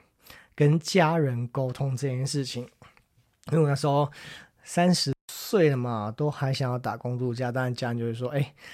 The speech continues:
在台湾的工作做得好好的，不错，为什么想要去打工度假？”那另外一方面，你们也可以思考的是说，其实他可-，可能也很习惯这样的家庭模式，像家庭相处方式，突然间这个家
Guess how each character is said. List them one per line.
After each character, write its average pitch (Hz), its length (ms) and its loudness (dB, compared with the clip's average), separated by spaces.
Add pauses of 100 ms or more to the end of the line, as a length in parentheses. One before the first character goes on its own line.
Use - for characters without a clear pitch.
(100)
在 160 180 4
台 139 160 -2
湾 131 120 0
的 127 120 -2
工 139 220 0
作 139 200 0
做 131 220 -4
得 120 100 -4
好 104 240 -8
好 117 220 -2
的， 120 140 -4
不 117 120 -12
错， 139 240 -6
为 131 40 -4
什 120 60 -4
么 117 100 -6
想 113 140 -10
要 110 260 -6
去 123 200 -6
打 113 180 -10
工 117 180 -10
度 117 200 -6
假？” 123 240 -8 (400)
那 165 100 2
另 180 120 6
外 202 120 6
一 - 20 4
方 180 180 2
面， 180 220 4
你 127 40 -2
们 117 120 -4
也 117 80 -8
可 - 80 -4
以 135 100 0
思 131 220 -6
考 123 220 -4
的 127 40 -12
是 131 160 -6
说， 120 240 -6
其 123 160 -6
实 123 80 -4
他 151 180 0
可-， 143 200 -4 (100)
可 - 140 -4
能 123 100 -2
也 127 140 -2
很 135 220 -4
习 - 240 -6
惯 147 200 2
这 143 120 -2
样 131 160 0
的 117 160 -6
家 131 320 0
庭 120 260 -6
模 120 260 -4
式， 147 240 -2
像 156 280 0 (340)
家 - 180 2
庭 135 200 0
相 147 200 -2
处 127 140 -8
方 123 240 -4
式， 131 280 -2 (200)
突 - 140 0
然 185 160 4
间 165 180 2
这 165 80 2
个 139 100 0
家 139 360 -2